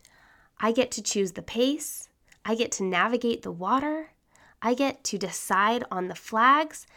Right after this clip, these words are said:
that I want, those mile markers that I want, and I get to move them as I wish or delete them altogether. Sometimes the most powerful thing you can do is recognize an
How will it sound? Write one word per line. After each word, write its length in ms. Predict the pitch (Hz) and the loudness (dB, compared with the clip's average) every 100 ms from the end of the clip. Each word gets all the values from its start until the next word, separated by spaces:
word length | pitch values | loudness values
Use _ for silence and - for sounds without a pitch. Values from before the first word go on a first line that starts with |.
| - _ | -20 _
that 140 | 196 | 0
I 140 | 202 254 | 2 4
want, 380 | 240 240 240 - | 2 2 2 0
those 380 | 180 170 - - | -6 -8 -12 -8
mile 360 | 202 226 277 | -4 0 2
markers 460 | 269 269 262 262 254 | 4 2 2 0 0
that 120 | 196 | 0
I 160 | 196 269 | 0 0
want, 340 | 233 220 - - - - | 2 0 -2 -10 -20 -8
and 140 | 214 240 | 0 0
I 80 | |
get 180 | 294 311 | 0 -2
to 100 | - | 0
move 440 | 262 214 202 240 254 | 2 4 4 4 2
them 240 | 294 285 | 0 0
as 140 | 214 202 | -2 -2
I 140 | 202 | -4
wish 420 | 190 190 262 - - _ _ _ | -4 -2 -2 -4 -10 _ _ _
or 440 | 214 226 285 392 403 _ _ | 4 4 4 0 -6 _ _
delete 420 | - 208 202 208 202 | -4 -2 -2 -4 -2
them 260 | 208 214 - | -2 -2 -4
altogether. 760 | 185 180 180 175 170 165 98 - _ _ _ _ | -2 -2 -4 -8 -6 -4 -6 -8 _ _ _ _
Sometimes 580 | - - 262 311 220 202 | -8 0 2 2 0 -2
the 100 | 202 | 0
most 220 | 196 190 | 0 -2
powerful 560 | - - 294 381 339 226 | 0 6 6 6 2 -2
thing 200 | 220 202 | 0 0
you 80 | 196 | 0
can 160 | 196 | -2
do 180 | 190 202 | 0 0
is 180 | - 196 | 0 -4
recognize 800 | 190 240 302 285 202 190 185 185 | 4 4 4 -2 0 0 0 -2
an 140 | 202 | -8